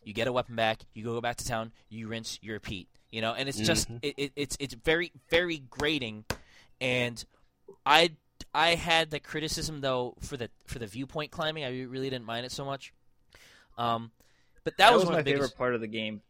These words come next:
Speaker 1: the
Speaker 3: honestly.
Speaker 1: viewpoint climbing? Yeah, 'cause you get to see the whole city, and it's like, it, it just looks breathtaking.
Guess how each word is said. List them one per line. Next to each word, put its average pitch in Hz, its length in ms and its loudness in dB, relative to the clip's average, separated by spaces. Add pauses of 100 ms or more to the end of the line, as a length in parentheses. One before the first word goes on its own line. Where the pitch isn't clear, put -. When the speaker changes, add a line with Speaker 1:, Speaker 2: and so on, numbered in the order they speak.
Speaker 1:
the 120 80 -12
Speaker 3:
honestly. 113 320 -6
Speaker 1:
viewpoint 127 200 -6
climbing? 139 260 -8
Yeah, 110 240 -4
'cause 170 200 -2
you - 60 -2
get 180 120 4
to - 60 -8
see 131 140 -2
the 98 60 -8
whole 113 160 -6
city, 110 340 -2
and 101 100 -6
it's 101 160 -8
like, 101 200 -4
it, 127 140 -4
it 139 80 -4
just 120 180 -6
looks 120 340 -8
breathtaking. 98 600 -12